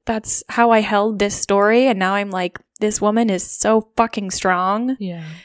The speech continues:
Speaker 1: and so brave." And,
Speaker 2: And
Speaker 1: like,
Speaker 2: she
Speaker 1: can you
Speaker 2: was so
Speaker 1: imagine? She was
Speaker 2: young.
Speaker 1: twenty-two, twenty-three.
Speaker 2: And the president of the United States, and, like, the power imbalance there. Like, the fact that the media ever allow-, yeah, I mean, I,
Speaker 1: It's a
Speaker 2: there's
Speaker 1: whole
Speaker 2: no point in even
Speaker 1: thing.
Speaker 2: saying this because we all feel the same way, right?
Speaker 1: Yeah.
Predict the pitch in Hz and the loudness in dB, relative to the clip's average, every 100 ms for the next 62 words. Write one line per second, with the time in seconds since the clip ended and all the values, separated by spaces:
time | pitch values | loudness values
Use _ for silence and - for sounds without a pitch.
0 | _ - 202 - 233 220 208 202 190 196 | _ -6 -2 2 6 6 6 4 4 4
1 | 220 220 196 190 190 233 233 285 302 190 | 4 4 2 2 2 2 2 4 4 6
2 | 190 190 262 294 180 180 160 151 247 262 | 6 6 6 4 4 4 2 0 0 0
3 | 262 - - 240 269 247 233 214 190 214 | 0 -4 -4 -2 0 0 -2 -2 -2 0
4 | 285 311 _ _ _ _ _ _ - 208 | -2 -6 _ _ _ _ _ _ 0 2
5 | 202 - 185 180 208 226 220 214 185 175 | 2 0 0 -2 2 2 2 -2 0 0
6 | 170 180 - 175 170 226 - 214 190 190 | -2 -6 -2 0 2 0 -4 -4 -4 -6
7 | - _ - 208 170 - 185 240 208 214 | -8 _ 0 2 2 0 2 4 2 2
8 | 220 233 247 - 254 247 226 220 233 - | 2 0 -2 2 4 4 2 0 0 2
9 | 202 - 349 277 190 175 190 196 185 175 | 2 2 0 2 2 6 6 6 6 4
10 | 180 165 _ _ - 214 208 147 123 _ | 2 0 _ _ 0 2 4 4 2 _
11 | _ - 180 151 - - - 165 - - | _ -4 0 2 0 -8 -10 -8 -6 -4
12 | 151 - - - - - 226 - 277 220 | -6 -8 -14 -16 -6 -2 4 8 10 10
13 | 202 208 214 208 196 180 208 175 160 160 | 10 8 6 6 4 4 4 2 2 -4
14 | - 180 165 170 151 - 156 147 160 151 | -2 0 4 6 4 2 -2 0 0 2
15 | 160 - 110 147 151 - 339 302 262 214 | 0 0 0 2 2 2 0 -2 0 -2